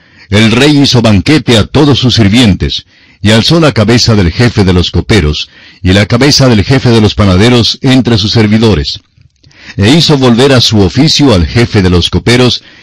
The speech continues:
y dio éste la copa en mano de Faraón.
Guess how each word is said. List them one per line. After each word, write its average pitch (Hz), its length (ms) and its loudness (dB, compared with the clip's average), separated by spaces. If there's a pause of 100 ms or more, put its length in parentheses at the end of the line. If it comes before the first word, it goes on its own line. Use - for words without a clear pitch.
(120)
y 92 100 0
dio 123 220 2
éste 135 360 0
la 92 140 0
copa 123 440 0
en 90 140 2
mano 117 240 2
de 104 100 0
Faraón. 98 540 0